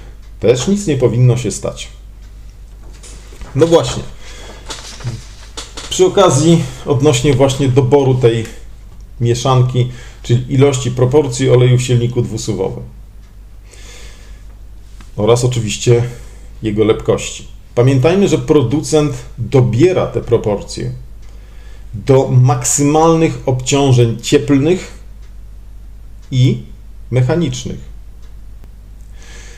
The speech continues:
a więc do najbardziej wytężonej pracy silnika.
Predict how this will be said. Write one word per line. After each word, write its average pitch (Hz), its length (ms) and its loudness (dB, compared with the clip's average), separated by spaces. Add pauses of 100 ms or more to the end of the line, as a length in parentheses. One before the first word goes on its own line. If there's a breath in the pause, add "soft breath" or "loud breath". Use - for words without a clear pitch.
(140 loud breath)
a 131 100 4
więc 131 320 2
do 143 400 2
najbardziej 143 760 4
wytężonej 143 840 2
pracy 127 380 2
silnika. 131 580 -4